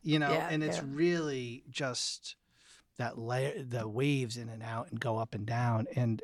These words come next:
Speaker 1: and even just the voiceover, the ideas are just layered in with
Speaker 2: Mm-hmm.
Speaker 1: everything.
Speaker 2: Mm-hmm.
Speaker 1: It's not like you're sitting there watching someone read the
Speaker 2: Right,
Speaker 1: section of their
Speaker 2: right,
Speaker 1: books, you know,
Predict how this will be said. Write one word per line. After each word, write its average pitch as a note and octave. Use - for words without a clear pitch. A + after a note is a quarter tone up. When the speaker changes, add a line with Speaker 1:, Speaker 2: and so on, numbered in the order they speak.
Speaker 1:
and C3
even D#3+
just D#3
the A#2+
voiceover, G#2
the C#3+
ideas F3
are C3+
just -
layered A2+
in A#2
with F2+
Speaker 2:
Mm-hmm. -
Speaker 1:
everything. G#2
Speaker 2:
Mm-hmm. C#3+
Speaker 1:
It's C3
not C#3+
like C3
you're B2
sitting A#2
there G#2
watching G2
someone G#2+
read G2+
the A2
Speaker 2:
Right, -
Speaker 1:
section D#3
of G2+
their G2+
Speaker 2:
right, D3
Speaker 1:
books, -
you D3+
know, D#3+